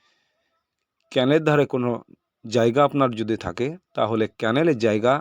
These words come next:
বা সরকারি জায়গা রেখে দিয়ে আপনি আপনার সম্পত্তি ভোগ করতেই পারেন, কিন্তু সরকারি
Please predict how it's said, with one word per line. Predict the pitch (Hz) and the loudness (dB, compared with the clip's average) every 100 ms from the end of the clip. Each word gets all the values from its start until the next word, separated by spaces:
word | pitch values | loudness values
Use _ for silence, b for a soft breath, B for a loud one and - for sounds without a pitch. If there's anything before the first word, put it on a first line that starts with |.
| - | -4
বা | 107 107 | -4 -2
সরকারি | - 110 104 143 | 0 -2 0 0
জায়গা | 123 110 113 113 85 - b b b b b b b b - | 2 2 2 0 -4 -14 b b b b b b b b -8
রেখে | 104 135 - 147 | -2 -2 0 0
দিয়ে | 120 69 - _ _ | 0 -2 -10 _ _
আপনি | 117 101 120 156 208 - | -10 -6 -2 -4 -4 -8
আপনার | 107 - 120 160 190 127 135 _ _ _ _ _ _ _ _ _ - | -8 -4 -4 -4 -6 -20 -20 _ _ _ _ _ _ _ _ _ -12
সম্পত্তি | - 107 104 127 151 | -6 -4 -4 -4 -6
ভোগ | 107 117 113 | -6 -6 -6
করতেই | 101 - 110 117 | -10 -6 -4 -2
পারেন, | 95 69 60 - _ _ _ _ _ _ _ _ _ _ _ - | -4 -8 -16 -20 _ _ _ _ _ _ _ _ _ _ _ -10
কিন্তু | 104 123 - 73 - _ _ _ _ _ _ _ _ _ | -8 -8 -10 -16 -20 _ _ _ _ _ _ _ _ _
সরকারি | - - 98 101 127 120 | -16 -8 -8 -4 -2 0